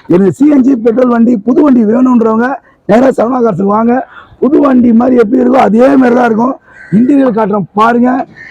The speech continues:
இன்டீரியர், சீட்டு, மேல இது வந்து ஒரு லோடு வண்டி, ஒரு கூண்டு வண்டின்ற மாதிரியே தெரியாது. ஒரு கார் எப்படி இருக்குமோ அப்படி தான் இருக்கும். இங்க வண்டி ஒரு கார் எப்படி இருக்குமோ அதே மாதிரி தான் இருக்கும்.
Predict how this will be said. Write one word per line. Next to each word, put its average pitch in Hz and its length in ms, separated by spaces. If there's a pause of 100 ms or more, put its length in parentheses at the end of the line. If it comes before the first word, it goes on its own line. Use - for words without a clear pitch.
இன்டீரியர், 226 680
சீட்டு, 226 520 (560)
மேல 226 480
இது 190 260
வந்து 233 220
ஒரு 214 140
லோடு 240 260
வண்டி, 226 340 (480)
ஒரு 185 200
கூண்டு 254 280
வண்டின்ற 226 380
மாதிரியே 220 260
தெரியாது. 202 240
ஒரு 175 180
கார் 262 400
எப்படி 233 260
இருக்குமோ 233 220
அப்படி 196 120
தான் 190 160
இருக்கும். 165 180
இங்க 147 160 (640)
வண்டி 214 180
ஒரு 196 160
கார் 247 280
எப்படி 226 300
இருக்குமோ 220 300
அதே 208 180
மாதிரி 214 200
தான் 202 100
இருக்கும். 156 220